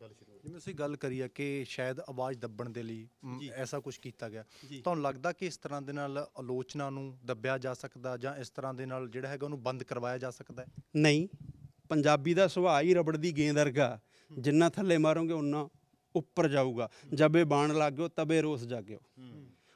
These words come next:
Speaker 3: ਹੋ ਸਕਦਾ ਅਗਲਿਆਂ ਨੇ ਆਪਦੇ ਤਬੂਕ ਵਿੱਚ ਕਿੱਲ ਠੋਕ ਲਿਆ ਹੋਵੇ ਇਹ।
Speaker 1: ਹੂੰ।
Speaker 3: ਹਨਾ? ਇਹ ਕਈ ਵਾਰ ਅਸੀਂ ਕਰਦੇ ਕੁਛ ਹੁੰਨੇ ਆ, ਉਹਦੇ ਰਿਜ਼ਲਟ ਤੇ ਬਾਅਦ ਚ ਨਿਕਲਣੇ ਆ। ਹਾਂਜੀ, ਹਾਂਜੀ।
Speaker 1: ਅੱਛਾ, ਇੱਕ, ਇੱਕ ਮੰਨ ਲਓ ਕੋਈ ਬੰਦਾ ਕਿਸੇ ਦੀ ਆਲੋਚਨਾ ਕਰਦਾ ਹੈ,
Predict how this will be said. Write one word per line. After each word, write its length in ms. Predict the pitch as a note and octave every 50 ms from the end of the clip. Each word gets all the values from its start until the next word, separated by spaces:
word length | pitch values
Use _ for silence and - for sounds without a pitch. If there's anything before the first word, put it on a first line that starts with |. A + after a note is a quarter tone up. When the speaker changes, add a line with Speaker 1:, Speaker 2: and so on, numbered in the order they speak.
| _ - E3
Speaker 3:
ਹੋ 80 | E3
ਸਕਦਾ 340 | D3 E3+ E3+ F3 F3+ F#3+ F#3
ਅਗਲਿਆਂ 240 | F3 F3 F3 F3 E3+
ਨੇ 80 | E3+
ਆਪਦੇ 240 | E3+ D#3+ D3+ D3+ E3+
ਤਬੂਕ 380 | - - E3 D3+ D#3+ E3 - E3+
ਵਿੱਚ 180 | E3 F3+ - - _
ਕਿੱਲ 300 | - F#3 F3+ F3+ F3 F3+ - _ _ -
ਠੋਕ 240 | - F3 D#3+ E3+
ਲਿਆ 160 | D#3+ E3 E3 D#3+
ਹੋਵੇ 220 | D#3 D#3 D#3 D#3
ਇਹ। 140 | C#3+ C#3 F3+
Speaker 1:
ਹੂੰ। 200 | A#2 A2 A2 G2 F#2 F2+ F2 F2 F2 _ _ B2 B2+ A#2 A2 A2 A2 A#2 _ _ _ - C3+
Speaker 3:
ਹਨਾ? 140 | D#3+ A3+ - _ _ _ _ _ _ _ _ -
ਇਹ 80 | E3 D#3+ -
ਕਈ 140 | E3+ E3 D#3+
ਵਾਰ 180 | E3 F3 D#3+ D3+
ਅਸੀਂ 280 | - E3 E3+ D#3+ C#3+ _ _ _ _ _ _ _ _ _ -
ਕਰਦੇ 340 | F#3 E3+ E3+ D3 E3+ G3 F#3
ਕੁਛ 240 | - F#3+ D#3+ B2+
ਹੁੰਨੇ 240 | D3 D3+ D3 D3 C#3+
ਆ, 140 | D3 D#3+ F3 -
ਉਹਦੇ 220 | G3 F#3+ F3 G#3
ਰਿਜ਼ਲਟ 340 | F#3 F3 D#3+ E3+ F3 F3 -
ਤੇ 100 | - G#3+
ਬਾਅਦ 200 | F3 F#3+ G3+ G3+
ਚ 100 | - A#3
ਨਿਕਲਣੇ 360 | G#3+ F3+ - F3 D3+ C3+ B2+
ਆ। 60 | C3+ C3 A2 G2+ _ _ _ _ _ C3+ -
ਹਾਂਜੀ, 200 | C3 B2 C3+ - _ _ -
ਹਾਂਜੀ। 140 | C3+ A#2 A#2 _ _ -
Speaker 1:
ਅੱਛਾ, 180 | E3 A#3 A#3
ਇੱਕ, 200 | F3+ - - -
ਇੱਕ 160 | F3+ D3 - D#3 _ - - D3 - - - - - _ _ - _ - _ -
ਮੰਨ 220 | C3 C3 C#3 D3+ D#3+
ਲਓ 100 | E3 D#3
ਕੋਈ 200 | - - E3 D3+
ਬੰਦਾ 240 | D3 D3 D3 D#3 C#3+
ਕਿਸੇ 220 | D3+ C#3 - D3
ਦੀ 120 | C#3+ D3
ਆਲੋਚਨਾ 400 | D3+ C#3 C#3 C3+ C3 - A#2+ G#2+
ਕਰਦਾ 340 | G2 - - E2+ - -
ਹੈ, 40 | F2